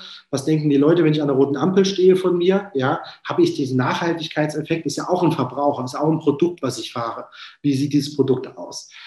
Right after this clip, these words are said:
So, und, ähm, wenn bei der Abholung es schon nicht stimmt oder eine Misskommunikation stattfindet oder die Leute nicht das machen, was man sich wünscht oder selber die Leute nicht so behandeln, wie sie selber gerne auch behandelt werden wollen würden, ja, dann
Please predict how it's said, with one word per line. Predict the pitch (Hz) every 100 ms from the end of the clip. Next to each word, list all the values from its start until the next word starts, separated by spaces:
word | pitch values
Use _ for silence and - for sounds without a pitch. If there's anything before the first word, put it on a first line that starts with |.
| - _
So, | 143 117
und, | 120 139 143 139 123 -
ähm, | 143 135 127 123
wenn | 147 190
bei | 165
der | 143
Abholung | 139 - 185 165
es | 147 156
schon | 151
nicht | 135 - -
stimmt | - 214 208
oder | - 143 135 127 - - _
eine | 127 139 135
Misskommunikation | 196 190 - 175 175 170 160 - 165
stattfindet | - 151 - 160 156 156 151
oder | 131 131 123 - - - _ _ _
die | 143
Leute | 139 156 160 147 139 -
nicht | 135 139 156 156
das | 160 156
machen, | 170 151 147
was | 139
man | 143
sich | 127 123 135
wünscht | 190 226 -
oder | 135 131 123
selber | - 147 180 185
die | 160 139
Leute | 143 147
nicht | 135
so | 131
behandeln, | 131 156 143
wie | 127
sie | 123 -
selber | 135 156 170 135
gerne | 135 127 -
auch | 190
behandelt | 196 170 185 170
werden | 165 165 156
wollen | 160 160
würden, | 156 165 170 170 147
ja, | 123 165 - - - - - _
dann | 131 143 160 160